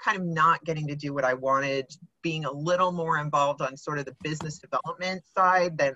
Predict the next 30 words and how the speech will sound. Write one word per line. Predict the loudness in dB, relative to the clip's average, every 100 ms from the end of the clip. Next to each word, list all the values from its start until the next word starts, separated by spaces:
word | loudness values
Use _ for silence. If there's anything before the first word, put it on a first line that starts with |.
| -2
on | 2 2 0 -4
the, | -6 -8 -12 -16 -20 _ _ _
um, | 2 2 0 -6 -18 -12
you | -10
know, | -10 0
operational | 2 2 0 -6 -6 -8 -4
side, | 0 0 0
which | -4 -10
is | -10
really | -8 -4
where | 2 4
I, | 4 0 _
which | -8 -8
is | -14 -10
really | -6 -4
where | 0 4
I | 4 2
prefer | -4 -4 -4
to | -4
be, | -6 -6 -6 -8 -20 -20 _ _
so, | -2 6 8 8 4 4
um, | 4 4 4
I | 0
just | -2 0
started | 2 2 0
looking. | 0 0 -4 -2
I | -2
started | 0 2 2 0
looking | -4 -4 -4
at, | -4